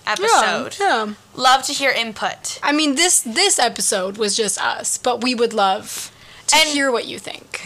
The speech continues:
Speaker 2: if we get a huge response, I will have Catherine back on
Speaker 1: Oh,
Speaker 2: s-,
Speaker 1: yes.
Speaker 2: for part two.
Speaker 1: Yes.
Speaker 2: 'Cause I don't think this is the end of the conversation.
Speaker 1: No.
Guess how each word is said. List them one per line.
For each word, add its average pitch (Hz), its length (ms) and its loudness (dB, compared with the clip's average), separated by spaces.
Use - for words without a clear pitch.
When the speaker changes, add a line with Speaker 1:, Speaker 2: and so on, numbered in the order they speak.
Speaker 2:
if 294 360 4
we 285 100 0
get 262 160 4
a 262 40 0
huge 262 220 -4
response, 320 520 2
I 247 120 2
will 240 120 2
have 226 240 2
Catherine 214 440 -4
back 202 320 -4
on 330 480 8
Speaker 1:
Oh, 285 340 6
Speaker 2:
s-, - 220 -2
Speaker 1:
yes. 285 440 6
Speaker 2:
for 302 60 2
part 285 200 2
two. 214 580 2
Speaker 1:
Yes. 208 260 -6
Speaker 2:
'Cause 330 100 0
I 339 80 6
don't 381 280 4
think 285 280 -2
this 277 240 0
is 262 140 -4
the 240 120 0
end 233 160 0
of 226 100 -2
the 226 60 -4
conversation. 196 840 -4
Speaker 1:
No. - 420 -10